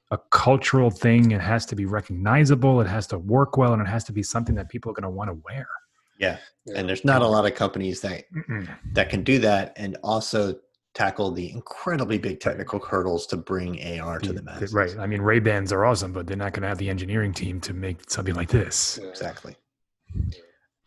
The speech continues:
Speaker 2: I mean, a, a company like Google could work together with someone, you know, but
Speaker 1: Maybe.
Speaker 2: it, again,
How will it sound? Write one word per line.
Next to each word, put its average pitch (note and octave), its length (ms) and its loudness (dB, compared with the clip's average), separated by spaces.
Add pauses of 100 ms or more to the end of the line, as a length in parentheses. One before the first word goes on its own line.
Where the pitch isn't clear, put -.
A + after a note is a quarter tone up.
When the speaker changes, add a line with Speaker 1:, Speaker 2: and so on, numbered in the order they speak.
(200)
Speaker 2:
I A2 60 -2
mean, G#2+ 300 2
a, A2+ 300 2 (180)
a A#2 120 2
company B2+ 340 4
like G2+ 180 2
Google G2+ 320 0
could E2+ 180 -8
work F2 220 -4
together F2 360 -2
with E2 120 -6
someone, D2+ 420 -8 (160)
you F#2+ 100 -4
know, D2+ 200 -8 (720)
but E2 180 0
Speaker 1:
Maybe. F2+ 360 -6
Speaker 2:
it, F#2 60 -8
again, - 180 6